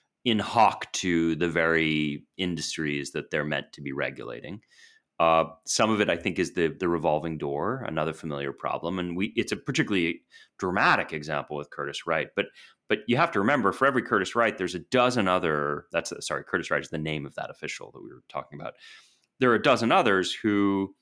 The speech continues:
you know, there are these overeducated, underpaid, long-suffering government bureaucrats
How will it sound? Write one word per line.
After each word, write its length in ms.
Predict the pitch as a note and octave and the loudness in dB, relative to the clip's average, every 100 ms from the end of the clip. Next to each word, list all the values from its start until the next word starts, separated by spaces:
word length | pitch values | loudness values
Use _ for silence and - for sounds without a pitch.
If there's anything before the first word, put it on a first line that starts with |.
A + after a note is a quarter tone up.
| _ _ _ _ _ _ _ _ | _ _ _ _ _ _ _ _
you 60 | - | -2
know, 80 | E3 | 2
there 120 | A#2 | 4
are 40 | |
these 180 | A2+ G#2+ | 4 4
overeducated, 1200 | A2+ - C3+ C3+ D3 A#2+ A#2 A#2 - G#2 G2 F#2+ | 0 2 2 4 4 4 2 -4 -2 0 2 2
underpaid, 1120 | F2 G2 G2 G2 - F2 E2+ E2+ E2 D#2 C#2+ _ _ - | 0 0 0 -2 -4 -2 0 0 0 -4 -8 _ _ -4
long-suffering 880 | F2 F2+ F2+ - F2 - E2 D#2 D#2 | 0 2 0 -2 -2 -2 -4 -4 -2
government 440 | E2 D#2 D#2 D2 - | -4 -2 -6 -8 -4
bureaucrats 880 | A2 F2 - D2+ - - - - | 0 0 -2 -6 -8 -8 -12 -12